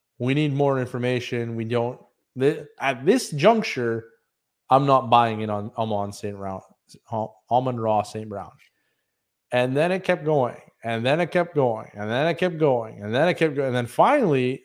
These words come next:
after week seventeen or eighteen or whatever year ended the, or week ended the year,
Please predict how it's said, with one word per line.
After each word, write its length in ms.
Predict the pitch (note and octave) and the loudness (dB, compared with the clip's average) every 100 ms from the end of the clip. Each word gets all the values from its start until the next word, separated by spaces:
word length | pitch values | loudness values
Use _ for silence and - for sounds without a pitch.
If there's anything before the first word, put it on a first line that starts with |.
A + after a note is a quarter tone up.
| _ | _
after 260 | C3+ D3 F3+ | -2 -2 0
week 180 | E3 F3 | -4 -4
seventeen 840 | - F3+ F#3 D#3+ G3 B2 A2+ C3 - _ - | -2 -2 0 -2 -2 -2 -4 -8 -14 _ -6
or 120 | A2+ | -2
eighteen 420 | D#3 D3 B2+ A#2+ | -2 -4 -6 -4
or 40 | |
whatever 260 | A#2 B2 B2+ | -2 -2 -2
year 380 | A#2+ C3+ B2 A#2 A#2 | -2 0 -2 -6 -6
ended 260 | B2+ B2+ | -6 -4
the, 220 | A#2 A2+ A#2+ | -4 -4 -4
or 100 | A2+ | -4
week 240 | B2 B2 | -4 -4
ended 220 | A#2+ A#2+ | -2 -2
the 80 | A2 | -2
year, 360 | A#2+ C3+ G#2+ | 0 0 0